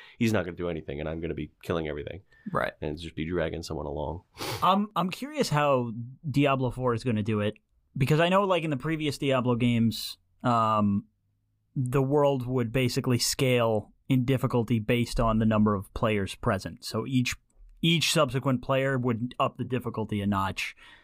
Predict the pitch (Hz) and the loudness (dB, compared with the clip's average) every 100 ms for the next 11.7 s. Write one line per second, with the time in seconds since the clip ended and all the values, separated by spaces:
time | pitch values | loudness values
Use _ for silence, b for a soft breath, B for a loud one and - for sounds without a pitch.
0 | B - 110 104 113 110 135 117 113 107 | B -4 0 0 -2 0 0 0 0 -4
1 | 107 120 104 120 120 113 110 104 101 _ | -2 -4 -4 -2 0 0 0 -2 -6 _
2 | _ _ _ _ 135 131 127 160 151 165 | _ _ _ _ 0 0 2 2 2 0
3 | 156 _ _ _ _ _ - 123 113 110 | -4 _ _ _ _ _ -6 -2 0 2
4 | 110 101 - - _ - - - 156 131 | 2 0 -4 -18 _ -20 -20 -6 -2 -2
5 | 113 95 98 - - _ 123 110 107 117 | -4 -8 -12 -14 -20 _ -10 -8 -6 -4
6 | 110 120 117 107 101 - 113 107 95 95 | -2 0 0 -2 -4 -6 -8 -8 -12 -16
7 | b b b b _ 110 113 104 101 101 | b b b b _ -2 0 0 -2 -4
8 | - _ _ _ 120 110 123 120 131 131 | -12 _ _ _ -4 -2 -2 -4 -6 2
9 | 160 208 139 - 151 180 139 131 131 127 | 2 2 0 -2 0 2 4 2 0 -4
10 | 117 - 123 120 120 120 127 135 131 123 | -4 -2 -2 0 -2 0 -2 2 2 2
11 | 117 120 117 113 110 110 | 2 0 0 0 -4 -8